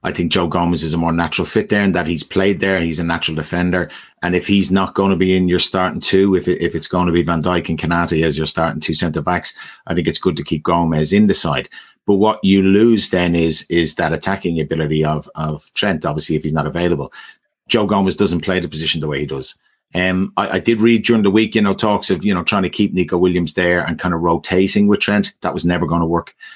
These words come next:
He, he's nowhere near as good as Trent. And, and I couldn't see Trent being happy with, you know, flip-flopping his position. When he's fit and available, he plays. You know what I mean? Um, it, it is a difficult one. Um, and, and it's rare that you will have,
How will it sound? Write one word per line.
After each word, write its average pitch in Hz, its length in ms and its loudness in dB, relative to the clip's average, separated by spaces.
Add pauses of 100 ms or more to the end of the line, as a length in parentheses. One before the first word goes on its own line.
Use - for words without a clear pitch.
(120)
He, 80 140 0
he's 82 240 2
nowhere 87 240 2
near 85 220 2
as 80 100 -2
good 85 160 0
as 76 80 -2
Trent. 82 320 -2
And, 85 160 -2
and 87 160 0
I 80 60 -2
couldn't - 240 -2
see 82 160 0
Trent 87 260 -4
being 80 140 0
happy 78 280 -2
with, 76 240 -2
you 80 80 -2
know, 76 100 -2
flip-flopping - 680 -2
his 76 120 -2
position. 76 460 -4 (320)
When 82 140 -2
he's 98 220 2
fit - 200 -2
and - 80 -4
available, 76 400 -2
he 67 100 -10
plays. 69 540 -4
You 76 120 -8
know 78 80 -4
what 80 60 -4
I - 20 -4
mean? 78 280 -4 (420)
Um, 82 540 -2 (380)
it, 107 120 2
it 117 260 2
is 131 140 2
a 135 60 4
difficult 113 420 0
one. 107 360 2
Um, 95 600 -2
and, 104 180 -4
and 98 320 -2
it's 98 180 -2
rare 113 500 4
that 104 220 -4
you 101 120 0
will 95 160 -2
have, 92 440 -4